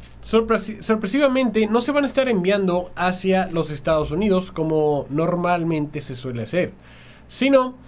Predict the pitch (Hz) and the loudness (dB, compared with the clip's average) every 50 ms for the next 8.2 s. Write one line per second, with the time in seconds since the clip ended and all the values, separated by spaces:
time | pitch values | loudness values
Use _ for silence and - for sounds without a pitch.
0 | - - - - 220 - 247 226 240 233 226 226 233 220 220 214 - 262 262 269 | -20 -12 -6 -2 0 2 2 4 4 4 4 4 4 4 4 4 2 2 0 -2
1 | - - - - - - - - 190 202 - - - - 170 165 165 - - 185 | -2 -6 -12 -18 -20 -12 -2 0 2 2 2 0 -2 -2 -2 -2 -2 -2 0 2
2 | 208 214 208 190 180 - 220 220 214 - 175 - - 151 156 156 151 - - - | 2 2 2 2 0 0 0 0 0 -2 -6 -4 -2 0 0 0 -2 -6 -12 -18
3 | - 156 160 185 190 196 196 196 196 185 180 165 180 180 175 175 165 143 135 139 | -12 -4 0 2 2 2 2 -2 -2 -4 -4 -2 0 0 0 -2 -4 -6 -4 -2
4 | 170 165 165 - - 147 180 196 190 185 165 - 165 175 175 - - - 185 185 | -2 -2 -2 -4 -4 -2 0 0 0 -2 -4 -4 -4 -4 -4 -2 0 2 2 2
5 | 196 185 190 185 165 165 175 170 180 202 208 196 185 190 - - 175 175 - 185 | 2 -2 -2 -2 -2 -2 0 2 2 2 2 2 0 -4 -6 -6 -6 -4 -4 -6
6 | 185 214 208 214 220 214 202 190 190 190 185 180 - - - - - - 175 185 | -4 -2 -2 0 2 2 2 2 2 0 0 0 -4 -10 -16 -14 -6 -2 0 0
7 | 185 185 - 190 180 180 175 170 170 165 - 156 151 139 131 135 131 113 107 92 | 0 0 0 0 0 0 0 -2 -4 -4 -4 -4 -2 -2 -2 -2 -2 -2 -4 -6
8 | - - - | -10 -14 -14